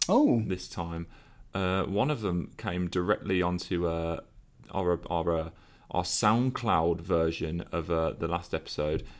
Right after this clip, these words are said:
Speaker 2: which I'm about to
Speaker 1: Oh, so
Speaker 2: try
Speaker 1: I've
Speaker 2: and
Speaker 1: got no idea what this is.
Speaker 2: Oh, this is, this is SoundCloud. So we, we, as, as, as you can all tell, we are currently trying to access, uh, our SoundCloud, um, comments. So the first, this one, uh, comes from a guy called Brian. He commented at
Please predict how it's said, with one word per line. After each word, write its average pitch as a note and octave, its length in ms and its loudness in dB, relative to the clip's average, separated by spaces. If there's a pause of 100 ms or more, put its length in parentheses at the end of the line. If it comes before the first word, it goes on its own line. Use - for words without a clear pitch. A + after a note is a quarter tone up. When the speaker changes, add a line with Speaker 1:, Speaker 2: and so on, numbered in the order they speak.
(180)
Speaker 2:
which - 240 -10
I'm E2 360 -4
about G#2+ 240 -2
to - 80 0
Speaker 1:
Oh, F3 40 4
so - 120 2
Speaker 2:
try F3+ 80 6
Speaker 1:
I've - 20 8
Speaker 2:
and F3 80 4
Speaker 1:
got F3 120 4
no D#3 200 8
idea D3+ 260 6
what B2 80 0
this B2+ 180 0
is. C3 440 -4
Speaker 2:
Oh, G#2+ 160 2
this A#2 180 0
is, A#2+ 160 -4
this G#2+ 220 -4
is G#2 100 -4
SoundCloud. G2+ 600 0
So F2+ 100 2
we, F2+ 140 -2
we, G2+ 180 0 (120)
as, F#2+ 160 0 (100)
as, F2+ 300 -2
as F2+ 140 -4
you F2 60 -4
can F#2+ 140 -4
all F2 120 -2
tell, E2+ 400 -4 (300)
we F2 140 2
are E2 100 0
currently E2 300 -4
trying E2 260 -4
to F2+ 160 -2
access, - 420 -6
uh, D2 320 -6 (100)
our - 180 -8
SoundCloud, F#2 600 -6 (640)
um, E2 480 2 (540)
comments. F2+ 580 -4
So E2+ 140 4
the E2+ 80 6
first, A2+ 320 4
this A2+ 280 0
one, G2 200 4
uh, F#2+ 160 2
comes G#2 240 -4
from G2+ 160 0
a G#2 120 -4 (140)
guy A#2+ 140 2
called B2 180 0
Brian. G#2+ 440 6 (120)
He A2+ 80 -8
commented G2+ 400 2
at F#2+ 120 4